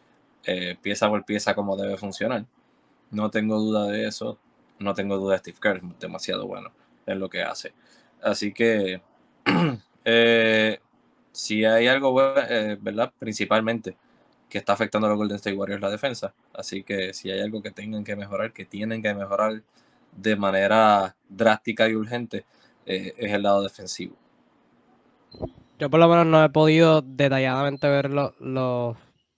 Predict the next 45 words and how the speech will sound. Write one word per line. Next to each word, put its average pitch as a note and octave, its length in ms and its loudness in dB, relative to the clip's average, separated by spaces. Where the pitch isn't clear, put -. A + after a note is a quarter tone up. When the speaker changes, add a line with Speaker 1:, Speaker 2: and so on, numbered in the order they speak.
Speaker 2:
últimos C3 420 -6
tres C3 160 -2
juegos C3+ 240 0
de C3+ 80 -2
Golden C3+ 160 -2
State, C3 280 -6
so A#2+ 120 -12
no A2 120 -8
podría A#2+ 240 -4
decir A#2+ 240 -10
tácticamente A#2+ 760 -6
qué A#2+ 100 -8
ha A2+ 80 -6
notado A#2+ 320 -4
que A#2 80 -8
les A#2 120 -6
ha A#2+ 100 -6
fallado, A#2+ 560 -4
pero G#2 440 -8
bien C3+ 340 -6
por D3+ 180 2
encima, C#3+ 480 -2
pero G#2+ 180 -6
más A2 140 -6
adelante, A#2 360 -4
pues, F#2 220 -10
en G#2+ 280 -6
las A2 100 -8
próximas A#2+ 300 -10
semanas A2+ 220 -6
ten-, G#2+ 300 -8
podría A2+ 300 -4
tener A2+ 340 -6
una A#2 140 -4
perspectiva A#2+ 460 -8
más, A2 200 -4
eh, A2 600 -2
detallada B2+ 460 0
sobre C3+ 380 4
eso. B2 200 0
Lo A2+ 100 -4
que A#2 100 -6
sí E3+ 240 -2
puedo D#3+ 260 4
decir D#3 480 0